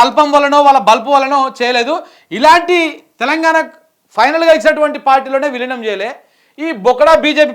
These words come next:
పార్టీలో ఎవడన్నా విలీ-, విలీనం చేస్తారా ఆ పార్టీని? బీజేపీ పార్టీలో ఎవడన్నా విలీనం చేస్తాడా? So కాబట్టి ఈ అసలు, అస-, అసలు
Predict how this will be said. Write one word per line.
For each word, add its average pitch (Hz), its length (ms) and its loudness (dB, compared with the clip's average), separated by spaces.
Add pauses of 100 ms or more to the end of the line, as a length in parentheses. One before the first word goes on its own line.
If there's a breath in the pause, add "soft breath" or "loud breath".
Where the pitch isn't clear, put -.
పార్టీలో 269 240 0
ఎవడన్నా 247 260 -2
విలీ-, 202 220 -10
విలీనం 233 260 -10
చేస్తారా 170 260 -8
ఆ - 80 -20
పార్టీని? 202 280 -8 (2000)
బీజేపీ 311 340 0
పార్టీలో 294 240 0
ఎవడన్నా 262 280 0
విలీనం 233 280 -8
చేస్తాడా? 180 300 -10 (1300)
So 262 60 -2 (100)
కాబట్టి 294 380 2 (500)
ఈ 226 140 -4 (440)
అసలు, 240 180 2 (160)
అస-, 214 180 -4
అసలు 226 160 -2